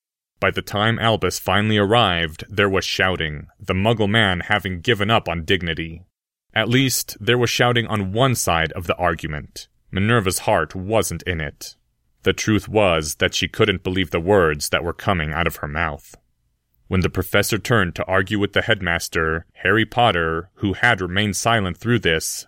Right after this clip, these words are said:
spoke up. "Not here. You can argue with him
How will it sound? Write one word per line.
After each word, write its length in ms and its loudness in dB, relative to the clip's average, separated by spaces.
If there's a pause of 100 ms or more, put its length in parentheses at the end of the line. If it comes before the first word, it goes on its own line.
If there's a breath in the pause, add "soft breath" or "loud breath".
spoke 500 -2
up. 300 -4 (760)
"Not 300 4
here. 480 0 (340)
You 160 0
can 180 0
argue 300 2
with 140 4
him 160 2